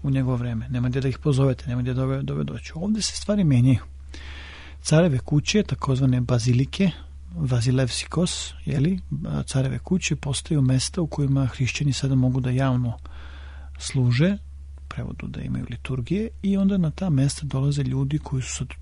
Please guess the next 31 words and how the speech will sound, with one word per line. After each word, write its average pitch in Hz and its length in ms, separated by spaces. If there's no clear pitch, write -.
zainteresovani 131 600
da - 140
čuju 147 160
šta - 320
su 139 160
ti - 180
hrišćani, 127 520
što 139 240
su - 160
prepoznati, 120 580
šta - 220
oni 131 100
imaju 131 160
da 127 100
kažu 123 360
i 117 40
tako. - 320
Drugim 185 220
rečima, 185 340
crkvena 185 640
služba, 143 680
odnosno 131 300
c-, - 180
služba 160 360
unutar 156 280
crkve - 360
je 139 40
počela 156 420
da 139 60
se 135 180
obraća 156 460